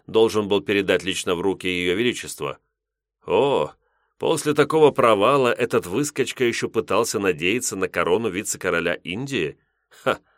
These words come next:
Да его теперь даже секретарём в Абиссинию никто не рискнёт отправить. Отставка и без всяких наград. Не заслужил.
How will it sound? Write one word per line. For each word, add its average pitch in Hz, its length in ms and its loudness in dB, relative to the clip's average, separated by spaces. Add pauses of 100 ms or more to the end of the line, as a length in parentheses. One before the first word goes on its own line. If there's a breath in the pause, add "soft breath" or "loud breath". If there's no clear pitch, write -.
(320)
Да 131 140 6
его 139 160 8
теперь 143 300 2
даже 131 260 2
секретарём 123 560 0
в 113 60 2
Абиссинию 123 840 -2 (180)
никто 127 300 2
не 104 100 0
рискнёт 110 420 0
отправить. 76 600 -4 (420)
Отставка 131 880 0 (240)
и 165 160 2
без 151 200 2
всяких 139 440 -2
наград. 113 460 2 (420)
Не 139 280 2
заслужил. 151 840 4